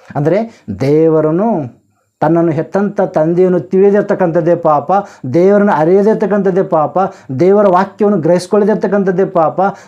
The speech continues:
ದೇವರ ವಾಕ್ಯಾನುಸಾರವಾಗಿ ಬದುಕದಿರ್ತಕ್ಕಂಥ ಪಾಪ, ಕ್ರಿಸ್ತನು ನಮಗೆ ಬೋಧನೆ ಮಾಡಿರ್ತಕ್ಕಂಥ ಬೋಧನೆಯಲ್ಲಿ ಬದುಕದೇ ಇರ್ತಕ್ಕಂಥದ್ದೇ ಪಾಪ,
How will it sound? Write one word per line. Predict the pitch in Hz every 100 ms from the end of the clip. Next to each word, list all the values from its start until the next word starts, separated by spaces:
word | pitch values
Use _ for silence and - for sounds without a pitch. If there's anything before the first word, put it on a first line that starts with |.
| 131
ದೇವರ | 175 202 214 208
ವಾಕ್ಯಾನುಸಾರವಾಗಿ | 170 220 214 208 214 208 202
ಬದುಕದಿರ್ತಕ್ಕಂಥ | 160 175 214 208 214 196 190
ಪಾಪ, | 202 180 147 143 190 - - _
ಕ್ರಿಸ್ತನು | - 226 226 - 214
ನಮಗೆ | 208 196
ಬೋಧನೆ | 180 156 180 185 185
ಮಾಡಿರ್ತಕ್ಕಂಥ | 180 165 156 175 165
ಬೋಧನೆಯಲ್ಲಿ | 139 120 170 185 190 151
ಬದುಕದೇ | 165 175 180 196
ಇರ್ತಕ್ಕಂಥದ್ದೇ | 190 190 170 175 180 220
ಪಾಪ, | 220 185 147